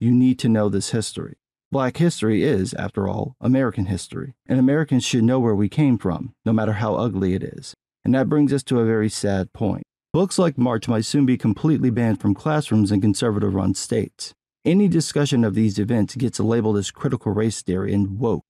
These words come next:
resulting in several Republican-controlled state legislatures proposing bills to ban the content. Florida already passed such a law that effectively blocked anyone from mentioning the horror civil rights activists faced,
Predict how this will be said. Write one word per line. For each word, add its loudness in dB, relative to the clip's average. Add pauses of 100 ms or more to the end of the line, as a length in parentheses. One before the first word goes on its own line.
resulting 2
in 4
several 0
Republican-controlled 0
state -2
legislatures -2
proposing 0
bills 0
to -4
ban 2
the 0
content. -4 (340)
Florida 2
already 2
passed 0
such -2
a 0
law 0
that 0
effectively -2
blocked -2
anyone 2
from 2
mentioning 2
the 2
horror 0
civil -2
rights 0
activists -4
faced, -2